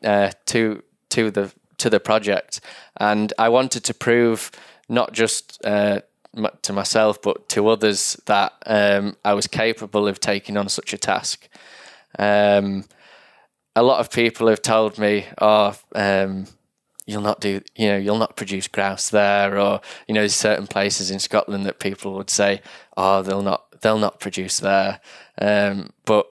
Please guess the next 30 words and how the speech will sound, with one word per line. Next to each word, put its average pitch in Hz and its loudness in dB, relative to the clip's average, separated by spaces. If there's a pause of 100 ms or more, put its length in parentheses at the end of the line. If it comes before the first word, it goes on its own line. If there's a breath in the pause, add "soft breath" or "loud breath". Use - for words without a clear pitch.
(220)
I, 101 0
I 110 4
like 104 0
to - -6
think, - -4
you 107 -4
know, 98 2
for, 101 2 (320)
say, 101 0 (280)
Northern 101 2
Ireland 104 0 (240 loud breath)
or 104 6
anywhere 107 2
else 113 2 (120)
where 101 2
people 107 -4
would 101 -4
have 101 -2
their - -4
doubts, 104 0 (500 loud breath)
if, - -2
if 120 -2
you 131 4
can 117 -4
produce 113 0
grouse 110 0 (380 soft breath)
on 104 2 (420 soft breath)
an 107 0
underachieving 110 2
moor 107 4